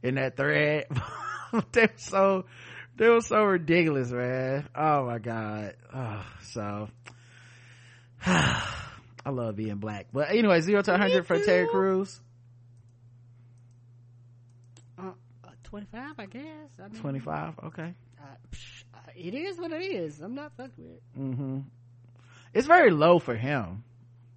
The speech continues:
Speaker 1: It's really not much. He, he didn't, that's really, yeah, you're right. Twenty-five. It's not much to say.
Speaker 2: Mm-mm. And, and, and it ain't worth me getting my dandruff up.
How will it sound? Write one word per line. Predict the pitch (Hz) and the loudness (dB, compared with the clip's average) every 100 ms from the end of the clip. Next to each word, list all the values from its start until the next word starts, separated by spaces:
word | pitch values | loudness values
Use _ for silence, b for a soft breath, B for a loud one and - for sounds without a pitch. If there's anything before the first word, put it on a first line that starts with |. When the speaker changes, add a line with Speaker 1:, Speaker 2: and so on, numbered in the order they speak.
| - - b b - - | -20 -20 b b -20 -12
Speaker 1:
It's | 117 139 | -6 2
really | 208 180 | 4 4
not | 160 139 | 2 2
much. | 131 139 - | 0 -4 -6
He, | 120 123 113 | -10 -10 -6
he | 175 | 0
didn't, | 180 143 113 | 0 0 -4
that's | 120 - | -4 -2
really, | 156 151 120 110 117 | -2 -2 -2 -6 -4
yeah, | 190 151 | 0 0
you're | 131 220 | 0 4
right. | 190 98 - - - | 4 2 -10 -20 -6
Twenty-five. | 254 214 117 101 101 - - - - b b b b b | -4 -2 -4 -6 -8 -12 -20 -20 -20 b b b b b
It's | - | -6
not | 127 | -4
much | 113 113 | -4 -8
to | 110 | -8
say. | 107 107 - - - - 262 | -6 -8 -10 -20 -20 -14 -10
Speaker 2:
Mm-mm. | 294 220 185 170 165 - | -10 -8 -10 -8 -10 -14
And, | 180 175 | -10 -8
and, | 196 170 196 | -6 -8 -8
and | 175 180 | -8 -8
it | |
ain't | 233 185 | -8 -8
worth | 214 220 | -10 -8
me | 196 | -8
getting | 214 202 | -6 -6
my | 233 | -6
dandruff | 185 151 151 147 139 | -6 -6 -6 -8 -10
up. | 160 175 | -8 -10